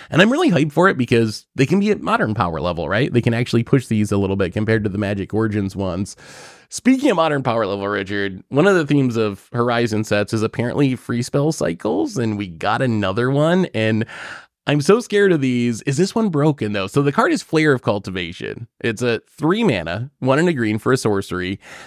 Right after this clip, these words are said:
that lets you cultivate. You search your library for two basics, one go into play, the other goes into your hand, but you can cast it for free by sacking a non-token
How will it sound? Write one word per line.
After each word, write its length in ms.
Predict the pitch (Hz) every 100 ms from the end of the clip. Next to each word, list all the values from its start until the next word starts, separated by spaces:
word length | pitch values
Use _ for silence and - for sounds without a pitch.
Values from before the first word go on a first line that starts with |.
| -
that 100 | 127
lets 240 | 139 135
you 180 | 143 131
cultivate. 420 | - 170 123 80
You 100 | 65
search 240 | 104 170 160
your 60 |
library 240 | 147 143 139
for 120 | -
two 140 | 110
basics, 460 | 110 233 220 214 -
one 160 | 120 120
go 80 |
into 100 | 104
play, 220 | 87 143 151
the 100 | 113
other 80 | 110
goes 200 | 107 110
into 140 | 107
your 100 | 107
hand, 340 | 139 156 151 -
but 400 | 160 285 262 -
you 120 | 165
can 180 | 185 170
cast 380 | 180 254 262
it 120 | 269 240
for 160 | 254
free 320 | 233 - 180
by 200 | 165 143
sacking 500 | 139 - 165 160 156
a 100 | 143
non-token 1080 | 135 131 143 160 160 147 127 127 127 120 110